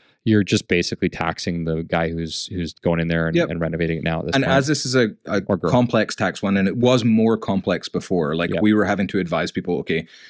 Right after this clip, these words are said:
Speaker 2: talk to your C P A, talk
Speaker 1: Yep.
Speaker 2: to your professional accountant." Um, I, but there, our clients were getting different advice, like, "Well, C R A are gonna look at your intent. Like,
Speaker 1: Yep.
Speaker 2: have you held it for six months, one year, two years?" And it was, like, a lot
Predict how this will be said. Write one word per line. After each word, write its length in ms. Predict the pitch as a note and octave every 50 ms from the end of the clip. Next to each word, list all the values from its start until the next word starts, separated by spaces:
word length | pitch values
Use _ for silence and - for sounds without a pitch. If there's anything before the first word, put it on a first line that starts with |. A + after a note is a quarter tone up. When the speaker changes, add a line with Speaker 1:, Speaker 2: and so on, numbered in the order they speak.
| - _ _
Speaker 2:
talk 220 | - A2+ G2 -
to 80 | - A2
your 360 | G2+ F#2+ F#2+ F#2 F#2 F#2 F2
C 200 | D#2+ - G#2+ G2+
P 240 | F#2 - F#2+ F2 E2+
A, 60 | E2
talk 140 | - - G2+
Speaker 1:
Yep. 80 | F2+ F2
Speaker 2:
to 60 | G#2
your 60 | G2
professional 460 | G2 - F#2 - - F#2 - - A#2 A2
accountant." 500 | A2 - G#2 G2 F#2+ - G2+ F#2+ F#2 - - - - - - - - _
Um, 560 | - F#2+ F#2 F#2 F#2 F#2 F#2 F#2 F#2 F2+ F2 - _ _ -
I, 80 | G#2
but 260 | - A#2+ G#2+ B2+ A2+ - G2 - _ _
there, 460 | - A2+ F#2+ G#2 A2+ A2 A2 A2 G#2+ G#2+ G#2+ -
our 100 | - A2
clients 400 | G#2+ - - A2 A#2 B2 A2+ -
were 80 | - G#2+
getting 240 | G2+ G#2+ E2+ G#2 F2+
different 260 | G#2 F#2+ - G2+ D#2+
advice, 420 | F2+ E2 F2 G2+ G2 D2+ C2+ -
like, 200 | - G2+ F2+ - - - - - _ -
"Well, 220 | G#2+ A2 G#2+ G2+
C 200 | - - B2+ A#2+
R 120 | A2+ A2
A 100 | A2 A2
are 80 | G#2+ G#2+
gonna 160 | G2 G#2+ G#2+ G#2
look 200 | G2+ G2 - A#2
at 80 | G#2
your 380 | G#2+ G#2 G2 G2 F#2+ F#2+ F#2+ F#2
intent. 680 | - F#2+ F#2 F2 - - G#2 G2 E2 D2+ - - - _ _ -
Like, 160 | F#2 F2+ F2+
Speaker 1:
Yep. 140 | F#2 E2+ D2+ - - _
Speaker 2:
have 120 | - G#2 G#2
you 80 | G#2+
held 180 | G2 G#2+ G2+ G2
it 80 | G#2 -
for 100 | - -
six 280 | - - - - -
months, 300 | A2 F#2 F2 D#2+ - - _ _ _ _ _
one 260 | G#2 A2 A#2 A#2 A#2
year, 300 | A2+ G#2+ G2 F2 D#2+ - _ _ _ _ _
two 160 | - - - C3
years?" 400 | A#2 A2 G#2+ G2 F#2 F2 - - -
And 140 | - A#2 A#2
it 80 | - -
was, 180 | A#2+ A2+ A2+
like, 140 | A#2 G#2+ -
a 80 | A#2+ G#2+
lot 400 | A2 A2 A2 A2 G#2+ G#2+ -